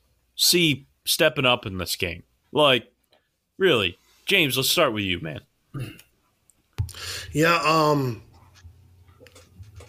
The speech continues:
Speaker 2: honestly, with, with their corners, like, obviously their best corner's not playing.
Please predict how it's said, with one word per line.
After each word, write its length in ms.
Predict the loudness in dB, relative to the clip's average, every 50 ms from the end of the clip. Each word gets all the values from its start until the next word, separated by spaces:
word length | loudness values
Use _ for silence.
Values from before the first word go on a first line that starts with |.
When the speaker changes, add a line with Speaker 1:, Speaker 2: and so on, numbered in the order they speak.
| -20 -20 -20 -20 -20 -20 -10 -2 2
Speaker 2:
honestly, 560 | 4 4 6 6 6 6 6 4 4 4 4
with, 300 | 6 6 4 4 4 2
with 160 | 0 2 4
their 180 | 4 4 4 2
corners, 880 | 0 -4 -2 2 2 4 6 6 6 6 4 4 4 2 2 2 2
like, 180 | 2 2 2 2
obviously 540 | 2 2 2 2 4 4 2 2 2 2 2
their 160 | 2 2 2
best 260 | 2 2 2 2 0
corner's 240 | 0 0 0 0 0
not 160 | -2 -2 -4
playing. 440 | -4 -4 -2 0 0 0 0 -2